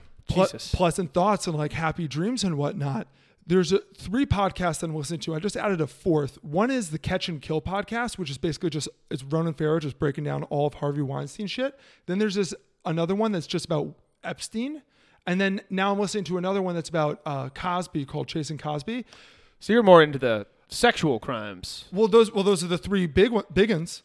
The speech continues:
Speaker 2: I get, no, I get it. I'm
Speaker 1: And
Speaker 2: a bit huge S V U guy.
Speaker 1: and even
Speaker 2: S V U's the best.
Speaker 1: Even now I'm listening to, uh,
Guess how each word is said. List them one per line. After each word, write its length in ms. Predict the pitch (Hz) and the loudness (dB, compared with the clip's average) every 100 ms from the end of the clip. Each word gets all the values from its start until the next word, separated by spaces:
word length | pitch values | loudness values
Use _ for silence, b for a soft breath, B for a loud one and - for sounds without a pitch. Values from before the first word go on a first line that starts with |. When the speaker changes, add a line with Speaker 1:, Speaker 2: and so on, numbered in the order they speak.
| _ | _
Speaker 2:
I 120 | 147 185 | 6 8
get, 220 | 156 208 | 6 6
no, 100 | 190 | 6
I 120 | 196 | 6
get 240 | 160 170 | 6 4
it. 80 | 165 | 6
I'm 100 | 117 | 6
Speaker 1:
And 80 | 226 | 6
Speaker 2:
a 40 | 147 | 6
bit 160 | 170 | 2
huge 280 | 143 190 160 | 0 -2 0
S 120 | 160 - | 0 0
V 120 | 131 | -6
U 140 | 156 | -2
guy. 260 | 147 110 117 | 0 0 0
Speaker 1:
and 140 | 196 | 0
even 60 | 226 | 2
Speaker 2:
S 20 | |
V 100 | 262 | 2
U's 120 | 165 - | 0 -2
the 80 | |
best. 520 | 123 135 147 - - 208 | -2 2 2 0 -6 -6
Speaker 1:
Even 320 | 233 247 180 | -2 -2 0
now 260 | 180 220 | 2 2
I'm 100 | 175 | 2
listening 380 | 175 175 180 165 | 0 -2 -2 -4
to, 320 | - 185 170 | -4 -2 0
uh, 280 | 151 143 135 | 0 0 -2